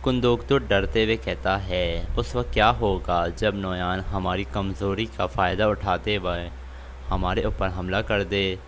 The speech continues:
और हमारे ख़वातीन, हमारे बच्चों और हमारे कबीले वालों को मार डाले और हमारे जानवरों को ज़ाया कर दे, तो उस वक्त हम क्या करेंगे अर्ताहुल?"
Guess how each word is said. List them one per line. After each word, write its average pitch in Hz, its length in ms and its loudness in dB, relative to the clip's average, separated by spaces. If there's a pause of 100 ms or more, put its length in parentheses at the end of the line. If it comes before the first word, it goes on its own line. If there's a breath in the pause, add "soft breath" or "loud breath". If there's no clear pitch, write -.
(400)
और 110 160 4
हमारे 98 680 -2 (540)
ख़वातीन, 90 680 0
हमारे 90 420 -2
बच्चों 90 520 -4
और 98 220 0
हमारे 92 500 -2
कबीले 95 300 -4
वालों 95 280 -4
को - 160 -10
मार 85 300 -6
डाले 92 480 -4 (460)
और 104 140 0
हमारे 98 580 -2
जानवरों 92 440 -4
को 104 180 -4
ज़ाया 90 320 -2
कर 90 240 -4
दे, 87 380 -4 (160)
तो - 60 -4
उस - 300 -8
वक्त 110 180 -4
हम 104 220 -6
क्या 104 160 -2
करेंगे 95 420 -6
अर्ताहुल?" 92 640 -4